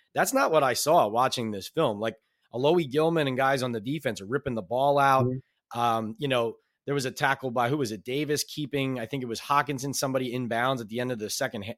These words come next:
Speaker 1: uh, quarter to end
Speaker 2: Yeah.
Speaker 1: the half.
Speaker 2: That was a great
Speaker 1: Like,
Speaker 2: play.
Speaker 1: these are effort plays, right? They're smart plays, they're effort plays. And I will say this, like, as much as I also am second guessing some of the s-, things that Staley's doing,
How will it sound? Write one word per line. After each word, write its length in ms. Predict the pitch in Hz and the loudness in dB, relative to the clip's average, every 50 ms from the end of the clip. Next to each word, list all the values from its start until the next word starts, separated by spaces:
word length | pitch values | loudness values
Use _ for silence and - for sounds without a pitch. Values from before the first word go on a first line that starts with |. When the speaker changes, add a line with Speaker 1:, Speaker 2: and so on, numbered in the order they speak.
| _ - | _ -10
Speaker 1:
uh, 140 | 113 107 104 | -10 -10 -10
quarter 440 | _ - - 143 139 139 139 135 131 113 | _ -4 -2 0 2 2 2 0 0 -2
to 160 | - 123 110 123 | -4 -4 0 0
end 100 | 127 123 | 0 0
Speaker 2:
Yeah. 40 | |
Speaker 1:
the 60 | 120 101 | 0 -4
half. 440 | - 123 127 135 139 135 - - - | -4 -4 -2 -2 -2 -4 -4 -8 -6
Speaker 2:
That 60 | 98 | -6
was 80 | 98 95 | -6 -4
a 60 | 92 | -2
great 180 | - 92 95 | -2 -2 2
Speaker 1:
Like, 120 | 143 151 - | 2 2 0
Speaker 2:
play. 80 | 87 - _ _ _ - | 0 -8 _ _ _ -4
Speaker 1:
these 200 | - 170 220 220 | 0 0 4 6
are 180 | 277 208 - - - | 6 6 6 4 -2
effort 480 | - 165 180 - - 214 - 214 - - | 0 0 0 2 4 2 2 2 0 -6
plays, 520 | - - 131 143 170 180 110 78 82 - - | -6 -2 2 2 2 2 2 0 -6 -6 -2
right? 280 | 110 113 123 139 143 | 0 0 0 0 -2
They're 120 | - 131 117 | -2 -4 -2
smart 580 | - - - - - 139 139 147 175 208 - - | -2 0 0 0 0 2 4 4 4 2 0 -4
plays, 380 | - 180 190 185 185 196 165 | -2 0 2 2 2 2 0
they're 160 | 123 110 92 - _ - | -4 -6 -8 -8 _ -2
effort 400 | 143 160 160 - 175 160 - - | -2 -2 -2 -2 -4 -4 -4 -4
plays. 520 | 151 160 156 151 156 151 151 143 - - _ _ _ _ _ _ _ _ - | -2 2 2 2 2 2 -2 -4 -6 -8 _ _ _ _ _ _ _ _ -6
And 340 | 156 156 151 147 143 139 139 - - | -2 0 2 2 2 0 -2 -2 0
I 120 | 156 165 | 0 0
will 220 | 156 160 190 202 | 2 2 2 2
say 200 | 180 - 185 160 | 2 2 0 2
this, 240 | 156 214 156 113 - | 2 2 0 0 0
like, 120 | 131 120 127 | -4 -2 -2
as 140 | 135 113 | -2 -2
much 260 | 123 151 170 175 - 165 | 0 0 0 0 0 0
as 220 | 156 147 131 120 - - | 0 0 0 -2 -4 -2
I 160 | 131 143 139 | -2 0 0
also 340 | 127 139 156 147 - 143 123 | 2 0 0 0 0 -4 -4
am 100 | 120 113 | -6 -6
second 260 | - 139 120 123 120 | -6 -6 -6 -6 -6
guessing 280 | 110 123 117 - 120 107 | -6 -6 -6 -6 -6 -6
some 160 | - 135 127 | -6 -6 -6
of 40 | 117 | -4
the 80 | 110 | -4
s-, 120 | 107 - - | -6 -6 -8
things 280 | - - 135 135 120 | -6 -6 -4 -4 -4
that 120 | 110 104 - | -6 -8 -10
Staley's 440 | - - 135 135 135 131 120 104 90 | -8 -6 -4 -2 -2 -2 -4 -6 -6
doing, 400 | 95 127 175 180 139 113 98 | -4 -4 -2 -2 -2 -2 -4